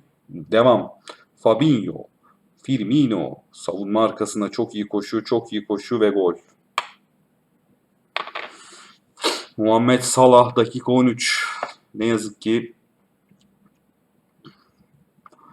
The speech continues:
Firmino'nun, e, playmaker özelliğinin ne kadar önemli olduğunu görüyoruz bu golde. Bakın.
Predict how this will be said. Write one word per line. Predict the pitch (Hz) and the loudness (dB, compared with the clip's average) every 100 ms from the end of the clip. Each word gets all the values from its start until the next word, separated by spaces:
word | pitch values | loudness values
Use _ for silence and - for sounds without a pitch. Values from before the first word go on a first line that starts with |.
| _ _ | _ _
Firmino'nun, | - 131 127 135 123 139 143 104 | -6 2 6 6 6 4 2 2
e, | 101 | 0
playmaker | 120 131 120 110 110 | 0 2 2 0 0
özelliğinin | 110 107 104 101 110 123 | 0 2 2 2 -2 -2
ne | 113 | -4
kadar | 117 110 110 | 0 0 2
önemli | 110 110 113 | 0 0 0
olduğunu | 110 104 101 | -2 -2 -2
görüyoruz | 101 98 95 92 - | -2 -2 -4 -8 -6
bu | |
golde. | 98 90 92 | -4 -2 0
Bakın. | 90 - 107 | -2 -2 -8